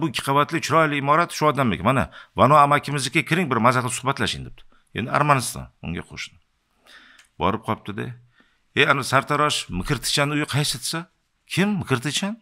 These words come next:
U sartarosh emas, u faqat soch oladi. Lekin u akademik, u odam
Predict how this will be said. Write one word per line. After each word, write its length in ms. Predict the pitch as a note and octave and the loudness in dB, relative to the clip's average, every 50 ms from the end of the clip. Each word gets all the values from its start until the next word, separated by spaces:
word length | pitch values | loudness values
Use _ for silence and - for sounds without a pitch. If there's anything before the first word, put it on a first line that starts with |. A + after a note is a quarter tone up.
| _ _ | _ _
U 80 | - F2+ | -6 -2
sartarosh 460 | F2 - F#2+ F#2+ - G2+ G2+ F#2 - | 0 0 0 0 0 -2 -2 0 0
emas, 360 | A2 G#2 D3+ E3 - - - - _ _ _ | 0 0 0 -2 -2 -6 -10 -14 _ _ _
u 60 | - E2+ | -12 -8
faqat 260 | F#2+ F2+ F#2+ G#2+ - | -8 -6 -6 -6 -4
soch 180 | - B2 A#2+ C3 | -4 -4 -2 -2
oladi. 180 | A#2 F2 C#2 - - - - - _ _ - | -2 -4 -4 -6 -12 -20 -20 -20 _ _ -8
Lekin 300 | D2 D2+ D2 - - E2 | -6 -6 -6 -4 -4 -6
u 80 | E2+ - | -6 -6
akademik, 640 | - - - E2 - E2+ A2 B2+ C3+ A2 D#2+ - - - _ _ _ _ _ _ _ _ _ _ - | -6 -8 -8 -10 -4 0 0 0 0 0 -4 -8 -12 -20 _ _ _ _ _ _ _ _ _ _ -4
u 80 | - G#2+ G2+ | 0 2 2
odam 300 | F#2+ - A2+ B2 B2+ | 2 4 4 4 4